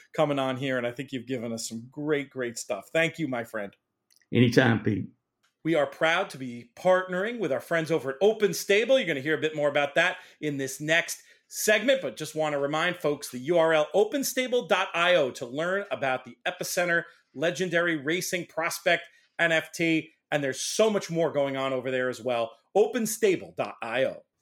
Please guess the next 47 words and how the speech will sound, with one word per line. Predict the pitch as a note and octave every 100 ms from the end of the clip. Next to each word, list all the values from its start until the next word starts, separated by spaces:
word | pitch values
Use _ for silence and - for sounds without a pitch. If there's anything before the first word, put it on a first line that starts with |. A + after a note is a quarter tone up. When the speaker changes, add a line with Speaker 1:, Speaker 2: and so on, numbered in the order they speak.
| _
Speaker 1:
Next | B2+ -
up | C3+
in | G#2+
the |
show, | G2+ C#3+
guy | F3 C3+
we've | E3+ F3+
been | D#3
hearing | F3 F3
a | B2
lot | A#2 F#3+ -
from | D3 A2+ -
lately | C#3 C3+ C3+ A2+ - -
on | C3+ B2
the | A#2
In | D3 B2+
the |
Money | B2+ B2 A2+ A2 - -
Media | C#3 C3 A#2+
Network. | B2 B2 C3 B2+ - - _
He's | C3+ B2+
here | D#3 C#3
now | C3 D3+ C#3+ C3+
to | C3 B2
talk | - C3 B2 - - -
about | A#2+ - B2 A#2 A2+ A2+ - - _ _
Kentucky | - - D3 -
Downs | C3 B2+ B2 B2+
from | C3+
an | A2+ A2+
owner's | - D#3+ G#3 F3+ C3 -
perspective, | B2+ - - A2 - A#2 A#2
as | B2+ A#2
well | G3 A3+ - - -
as | B2
to | -
give | D#3
us | A#2 -
a |
little | C3+
bit | G3+
of | E3+
an | D#3+ - _ -
update | A#3+ - F#3+ C3 - - _ -
on | C3 C3 B2 B2+ -
the | C3 A2+ -
Epicenter | F3+ - - C#3+ A2+ G#2